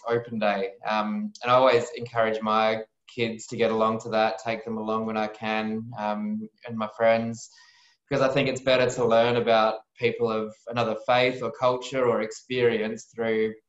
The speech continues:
you know, relationships and conversations, as Nidal said earlier, rather than from your social media feed or from politicians using fear to divide us or from the media that has, uh, another agenda.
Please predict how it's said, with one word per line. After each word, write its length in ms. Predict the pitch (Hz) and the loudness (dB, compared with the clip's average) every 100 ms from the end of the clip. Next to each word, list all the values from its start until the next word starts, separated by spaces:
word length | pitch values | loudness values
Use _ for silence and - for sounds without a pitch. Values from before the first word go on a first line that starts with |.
| _ _ _ _ - - | _ _ _ _ -20 -8
you 60 | 135 | -2
know, 100 | 110 | 2
relationships 840 | 113 117 117 - 127 - 120 - | 4 6 4 2 -4 -4 -6 -6
and 100 | 113 | -8
conversations, 800 | 123 113 110 120 117 113 107 123 | -6 -4 -2 2 2 0 -4 -2
as 200 | 123 107 - 120 | 0 -2 -8 0
Nidal 280 | 113 110 110 | 2 4 2
said 240 | 113 113 | 0 -2
earlier, 440 | 113 113 110 107 113 | 2 2 2 0 2
rather 300 | 117 113 113 | 2 2 0
than 280 | 113 117 113 | -4 -4 -6
from 140 | 117 113 | -8 -6
your 100 | 113 | -6
social 360 | - 113 - | -4 -6 -6
media 380 | 113 110 110 110 - 110 | -4 -2 -2 -4 -6 -8
feed 300 | 107 107 110 | -8 -6 -6
or 300 | 110 110 110 - _ _ _ _ _ - | -4 -4 -6 -14 _ _ _ _ _ -2
from 200 | 117 113 | -2 2
politicians 640 | 127 - - 123 - 120 | 2 2 0 -4 -4 -4
using 320 | 117 117 113 | -2 -2 -4
fear 300 | 113 - 117 117 - | -6 -2 0 0 2
to 220 | 117 110 | 0 0
divide 480 | 117 107 110 113 113 | -6 0 4 4 4
us 340 | 107 107 - | 2 0 -6
or 160 | 113 110 110 | -4 -4 -4
from 320 | 113 110 107 110 | -6 -4 -6 -6
the 60 | |
media 500 | 113 113 113 110 110 | -6 -4 -4 -4 -4
that 140 | 107 107 | -4 -6
has, 480 | 110 107 104 - - 113 | -6 -6 -10 -18 -12 -6
uh, 220 | 110 107 - | -4 -4 -6
another 340 | 110 113 117 117 | -2 0 2 0
agenda. 520 | 110 110 107 107 | -2 -6 -4 -4